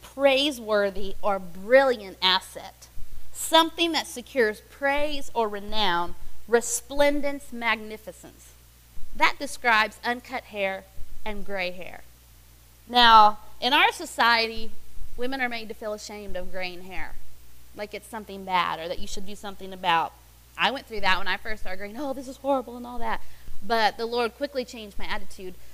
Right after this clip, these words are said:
when you start looking at others like Sister Sheila that have went through, you know, losing their hair. There's a lot more devastating things, you know. And then when you start reading this in the Bible, it doesn't matter what society says. It matters what God says. And he says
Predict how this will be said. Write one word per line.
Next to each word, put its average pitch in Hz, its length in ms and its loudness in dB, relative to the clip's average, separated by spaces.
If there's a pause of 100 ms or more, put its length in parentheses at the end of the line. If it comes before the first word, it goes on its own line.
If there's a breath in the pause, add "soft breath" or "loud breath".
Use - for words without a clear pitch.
(140 soft breath)
when 208 160 -12
you 214 60 -12
start 190 240 -6
looking 202 260 -8
at 196 60 4
others 196 240 0
like 185 140 0
Sister - 160 -2
Sheila 208 320 -4
that 180 140 -8
have 185 120 -12
went 190 200 -16
through, 185 380 -12
you 190 120 -18
know, 170 280 -14
losing 220 320 -2
their 190 140 -2
hair. 160 340 -6 (440)
There's 220 180 -10
a 196 60 -6
lot 196 320 -2
more 196 100 -14
devastating 175 540 -4
things, 147 260 -6 (340)
you 190 140 0
know. 156 240 -2 (420 loud breath)
And 226 160 2
then 294 140 2
when 302 80 -4
you 269 80 -2
start 226 300 -2
reading 240 260 -8
this 247 220 -12
in 240 60 -10
the 202 80 -8
Bible, 214 540 0 (300)
it 277 80 -8
doesn't 285 220 2
matter 311 200 2
what 294 140 -8
society 294 580 -10
says. 294 540 -6 (120)
It 269 120 -10
matters 285 320 2
what 247 140 -2
God 269 300 -2
says. 226 240 -4
And 220 100 -8
he 339 140 -6
says 277 340 0